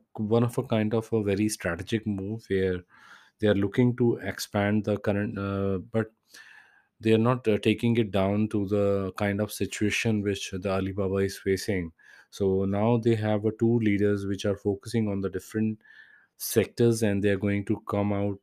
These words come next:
in a very much aggressive move to acquire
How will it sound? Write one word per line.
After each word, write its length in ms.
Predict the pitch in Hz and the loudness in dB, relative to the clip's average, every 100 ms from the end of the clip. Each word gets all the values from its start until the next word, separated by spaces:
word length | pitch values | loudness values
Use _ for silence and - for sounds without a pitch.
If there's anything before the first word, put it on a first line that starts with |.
| - | -6
in 120 | 101 | -2
a 60 | 98 | -2
very 360 | 92 95 101 98 | 0 0 0 0
much 300 | 98 98 - | -2 -4 -4
aggressive 460 | 95 98 104 95 | -2 -2 -2 -4
move 500 | 95 101 113 110 95 | -2 -2 -2 -4 -4
to 320 | 101 95 90 - | -2 -2 -4 -8
acquire 580 | 95 - 95 92 95 | -12 -6 -4 -2 -2